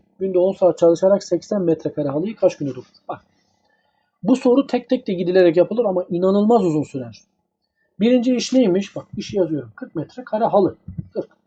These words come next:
Bu işle ilgili diğer veriler. Altı işçi günde sekiz saat beş gün.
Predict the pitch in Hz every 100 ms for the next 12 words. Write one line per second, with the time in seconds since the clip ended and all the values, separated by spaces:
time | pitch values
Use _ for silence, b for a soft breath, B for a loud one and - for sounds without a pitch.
0 | _ _ _ _ _ _ _ _ _ _
1 | _ _ _ - 233 277 220 - 214 196
2 | 202 196 196 165 151 139 127 - _ -
3 | 208 208 202 165 - 151 170 202 190 175
4 | 208 202 214 214 170 151 - 127